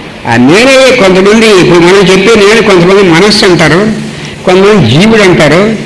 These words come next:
కొంతమంది నిజాన్ని అంటారు. ఇది రకరకాలుగా పిలుస్తారు. కొంతమంది సి-, జీ-, కొంతమంది సైతాన్ అంటారు.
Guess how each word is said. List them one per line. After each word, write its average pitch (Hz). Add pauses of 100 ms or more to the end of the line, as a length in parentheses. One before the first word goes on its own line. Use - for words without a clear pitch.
(300)
కొంతమంది 185
నిజాన్ని 202
అంటారు. 160 (720)
ఇది 262 (460)
రకరకాలుగా 240
పిలుస్తారు. 175
కొంతమంది 175
సి-, 156
జీ-, 160
కొంతమంది 190 (380)
సైతాన్ 202
అంటారు. 117